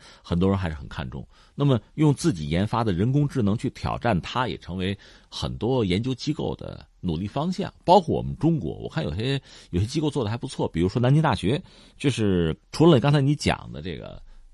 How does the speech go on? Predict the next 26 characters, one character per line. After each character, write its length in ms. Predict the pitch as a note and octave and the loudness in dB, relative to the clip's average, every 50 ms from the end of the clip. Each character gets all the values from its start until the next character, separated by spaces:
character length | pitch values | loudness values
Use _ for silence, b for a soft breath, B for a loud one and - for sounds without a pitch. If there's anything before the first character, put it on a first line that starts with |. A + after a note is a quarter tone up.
| - - - | -20 -12 -6
等 120 | - D#2 D2+ | -4 -4 -4
于 60 | D2+ | -4
说 140 | - A#2 A#2 | -4 -6 -8
是 100 | - - | -8 -8
谷 160 | - D#2+ C#2 | -10 -10 -2
歌 160 | - - - | 0 2 2
的 80 | E3 - | 2 2
团 220 | - - C2+ D2 | 0 0 0 2
队 160 | E2 F2+ D#2+ | 2 2 2
了 100 | C2+ A#1 | 0 -2
吧。 160 | G1+ G1+ - - B B B B | -6 -10 -12 -16 B B B B
另 100 | A#2+ D3 | 2 4
外 100 | D3+ C#3 | 4 4
像 220 | B2+ - B2+ A2+ | 2 2 0 0
这 60 | G2+ | 2
个 80 | F#2 F#2+ | 4 4
南 120 | F#2+ G#2+ | 4 4
京 120 | C3+ D#3 D#3 | 4 4 4
大 120 | D3 B2 | 2 0
学 160 | G2 - A2 | 0 0 -2
在 160 | A#2+ C3+ A#2+ - _ _ | -2 -2 -2 -4 _ _
去 240 | - - - - D3 | -6 -4 -2 -2 -2
年 180 | A#2+ B2+ D#3+ | -2 -2 -4
四 240 | D#3+ - - - A3 | -4 -6 -6 -2 0
月 160 | D#3 F#2+ C2 | 0 0 0
份， 220 | B1 - D2+ A#1 | -2 -6 -12 -12